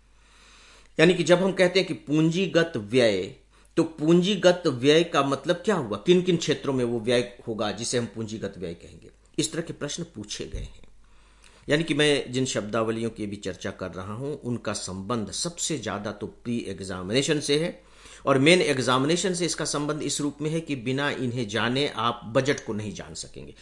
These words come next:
हाँ, पढ़ लेंगे, याद कर लेंगे, वो बात अलग है, और आप बहुत अच्छे तरीके से जानते हैं कि civil service examination पढ़ने, रटने और याद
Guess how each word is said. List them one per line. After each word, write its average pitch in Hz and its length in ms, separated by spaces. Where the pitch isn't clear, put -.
हाँ, 170 220
पढ़ 196 140
लेंगे, 160 260
याद 104 380
कर 90 120
लेंगे, 92 280
वो 87 180
बात 85 320
अलग 120 240
है, 131 200
और 101 100
आप 90 100
बहुत 95 260
अच्छे - 180
तरीके 92 340
से 127 120
जानते 95 360
हैं 143 180
कि 127 60
civil 160 260
service 135 400
examination 101 800
पढ़ने, 135 520
रटने 117 560
और 104 340
याद 120 380